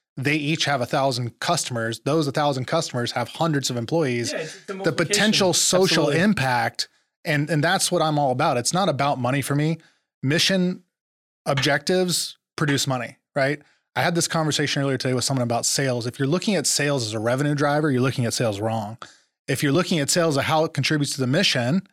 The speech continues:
Speaker 1: I was doing some mentorship this morning. I said, Whenever I get to a place of being overwhelmed and we know we need sales, I need to refocus what a sale means.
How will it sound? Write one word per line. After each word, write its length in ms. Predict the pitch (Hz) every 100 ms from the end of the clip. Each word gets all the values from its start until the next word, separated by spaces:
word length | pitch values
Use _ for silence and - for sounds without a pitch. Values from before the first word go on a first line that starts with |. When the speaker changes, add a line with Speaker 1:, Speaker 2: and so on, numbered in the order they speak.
| _ _ -
Speaker 1:
I 80 | 127
was 80 |
doing 160 | 131 147
some 140 | 147
mentorship 360 | 139 175 127 120
this 160 | 123 -
morning. 220 | 160 131
I 60 | 120
said, 300 | 131 120 - _ _ _ _ _ -
Whenever 400 | 139 139 190 226
I 220 | 170 160
get 400 | 139 143 139 - _ _ _ -
to 100 | 143
a 60 |
place 360 | - - 147 -
of 80 | 131
being 200 | 127 117
overwhelmed 680 | 120 113 113 123 147 160 -
and 120 | 127 127
we 100 | 131
know 140 | 135
we 120 | 131
need 200 | 135 123
sales, 480 | - 123 131 156 - _ _ _ -
I 60 | 147
need 120 | 160
to 80 | 139
refocus 480 | 147 - 139 131 120
what 120 | 120
a 40 |
sale 360 | - - 139 117
means. 440 | 113 110 95 -